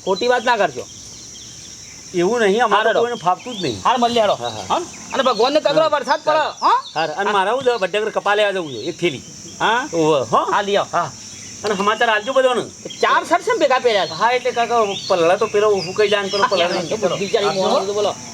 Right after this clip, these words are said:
Speaker 1: ઉપરલ્યો શર્ટ પલરે બંને શર્ટ તું કોરો હોય કે? વાહ, બુદ્ધિશાળી વ્યક્તિ, વાહ. ઈ એમ ગયા નહીં જાય, એલા ઘણા કઠલા કઈ બેહી ગયા જાય. હે? એમને નહીં માની છો, રોટા થઈ ગયા. સમજો? એટલે હવે આ કર્મે આવું ભોગવો ભાઈ.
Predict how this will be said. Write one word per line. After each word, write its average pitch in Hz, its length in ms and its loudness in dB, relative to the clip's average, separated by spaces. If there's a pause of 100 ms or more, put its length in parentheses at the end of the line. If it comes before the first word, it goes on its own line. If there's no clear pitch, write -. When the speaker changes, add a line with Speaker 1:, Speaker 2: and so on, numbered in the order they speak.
Speaker 1:
ઉપરલ્યો 285 400 2
શર્ટ 294 220 0
પલરે 285 260 2
બંને 277 220 0
શર્ટ 262 240 0
તું 254 160 -6
કોરો 277 200 4
હોય 339 220 2
કે? 311 200 0 (380)
વાહ, 311 420 2
બુદ્ધિશાળી 285 540 -2
વ્યક્તિ, 294 340 -4
વાહ. 277 340 2 (320)
ઈ 233 60 -6
એમ 294 180 0
ગયા 254 300 2
નહીં 285 260 0
જાય, 320 180 2
એલા 311 160 2
ઘણા 262 280 -2
કઠલા 285 360 -2
કઈ 294 160 -2
બેહી 262 220 0
ગયા 277 140 0
જાય. 247 180 0
હે? 330 1000 0
એમને 320 240 0
નહીં 349 300 0
માની 370 260 2
છો, 370 160 2
રોટા 330 280 4
થઈ 269 220 -4
ગયા. 262 160 0 (600)
સમજો? 359 380 4 (380)
એટલે 294 140 2
હવે 294 200 2
આ 311 60 0
કર્મે 285 280 2
આવું 285 160 2
ભોગવો 285 300 4
ભાઈ. 294 220 2